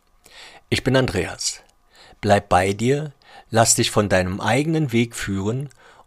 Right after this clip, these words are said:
und vertrau deiner Natur. Bis zur nächsten Tasse Tee, wenn es wieder heißt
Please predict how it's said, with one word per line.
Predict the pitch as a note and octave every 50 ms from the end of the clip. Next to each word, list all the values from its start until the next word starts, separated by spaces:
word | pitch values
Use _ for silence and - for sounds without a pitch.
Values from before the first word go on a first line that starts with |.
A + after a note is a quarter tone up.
| _
und | - A2+ A#2 C#3 E3 - - - - _ _ _
vertrau | - - - C3 - - - - G#2 G2 G2+ G#2
deiner | G2+ - G#2 G2+ G2 G2+ G#2
Natur. | A2 A2+ A2+ - - - G2 G2 - A2 - _ _ _ _ _ _ _ _ _ _ _ _ _ _ _ _ _ _ _ _ _ _ _ _ - - - - - _
Bis | - F3 E3+ -
zur | - A3
nächsten | F#3+ F3+ F3+ F3 - - E3
Tasse | - D3 A#2+ - - -
Tee, | - - B2+ B2 A2
wenn | G2+ G2
es | G2 F#2 -
wieder | G#2 F2+ F2+ D2+
heißt | D#2+ E2+ G2 B2+ F3+ - - - - - - - -